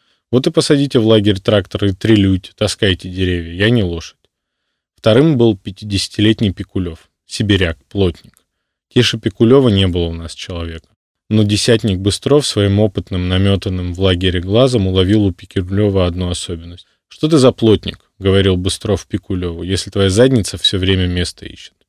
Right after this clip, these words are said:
Чуть кончил работу, минуты не постоишь, не шагнешь, а тут же садишься на бревно". Старику было трудно, но Быстров говорил убедительно. Третьим был я, старый недруг Быстрова.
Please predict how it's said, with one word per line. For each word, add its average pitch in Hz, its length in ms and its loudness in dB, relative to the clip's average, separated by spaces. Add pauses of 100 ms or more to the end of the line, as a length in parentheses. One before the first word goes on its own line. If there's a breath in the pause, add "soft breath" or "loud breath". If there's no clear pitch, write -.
Чуть 131 180 -2
кончил 127 420 2
работу, 127 400 4
минуты 107 400 2
не 85 120 -6
постоишь, - 560 -2
не 95 80 -6
шагнешь, 101 560 -2 (160)
а 92 120 -6
тут 110 180 0
же 98 120 0
садишься 92 500 -4
на 87 120 -8
бревно". 85 460 -10 (320)
Старику 113 420 0
было 104 240 4
трудно, 147 340 2
но 104 140 2
Быстров 104 380 -2
говорил 98 340 0
убедительно. 90 640 -8 (240)
Третьим 156 340 4
был 107 120 4
я, 90 260 0 (200)
старый 127 360 2
недруг 98 380 0
Быстрова. 85 580 -10